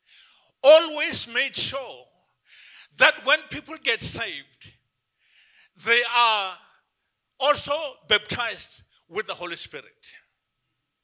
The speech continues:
This is what the Bible says. Hallelujah. They had that people, they were in Jerusalem, and they had that people in Samaria got born again.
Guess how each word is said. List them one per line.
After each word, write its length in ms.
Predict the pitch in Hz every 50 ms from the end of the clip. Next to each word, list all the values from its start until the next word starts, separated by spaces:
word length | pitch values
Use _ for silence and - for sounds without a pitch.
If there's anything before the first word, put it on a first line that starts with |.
| _ _ _ _ _ _ _ _ _ _ _
This 200 | - 269 294 -
is 160 | 285 - - 208
what 160 | 214 226 220
the 80 | 208
Bible 280 | - 214 196 185 190 190
says. 160 | - - 165 113 - _ - - - - - _ _ _ _ _ _ _ _ _ _ _ _ _ _ _ _ _ _ _ _ _ _ _ _ _ _ _ _ _ _ _
Hallelujah. 600 | _ - 170 202 202 208 208 214 208 175 147 139 120 - - - _ _ _ _ _ _ _ _ _ _ _ _ _ _ _ _ _ _ _ - - - _ _
They 220 | 151 196 240 247 226
had 200 | 170 277 311 285 - -
that 240 | 311 320 320 - -
people, 240 | 285 330 - 285 240 196 170
they 80 | 208
were 140 | 240 240 247
in 140 | 262 285 320 302
Jerusalem, 520 | 254 240 226 247 - - 185 147 139 139 160 170 _ _ _ _ _ _ _ - - - - - _ -
and 160 | 220 247 254 233
they 160 | 226 233 226
had 240 | 202 156 214 302 320 - - -
that 200 | 294 302 - -
people 260 | - 285 - 254 285 262 254
in 100 | 247 247
Samaria 560 | - - 226 202 196 214 226 220 202 196 202 196 185 _ _ _ _ _ _ _ _ _ _ _ _ _ _ _ _ _ _ _ _ _ 156
got 260 | 156 240 269 254 175
born 140 | 185 233 240
again. 320 | 220 202 - 214 196 151